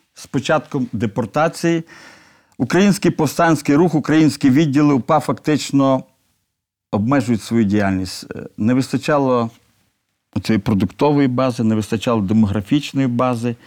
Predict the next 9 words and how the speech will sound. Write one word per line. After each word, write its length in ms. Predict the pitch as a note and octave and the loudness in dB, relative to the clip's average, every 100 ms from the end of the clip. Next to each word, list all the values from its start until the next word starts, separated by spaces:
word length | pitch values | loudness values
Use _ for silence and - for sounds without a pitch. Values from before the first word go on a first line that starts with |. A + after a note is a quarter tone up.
| - - - - _ | -20 -20 -20 -20 _
І 240 | - F3 F#3 - | 0 2 2 -2
в 40 | |
сорок 360 | - F3+ E3 - | -4 0 0 0
сьомому 420 | - F3+ D3 C#3+ | 0 2 2 2
році, 300 | F#3 G3 F3 | 0 0 -2
як 140 | D3+ | 0
я 100 | D3 | 0
вже 200 | C#3 C3 | 0 -2
казав, 460 | B2 C3 C3+ E3 D#3+ | -2 -2 0 0 -2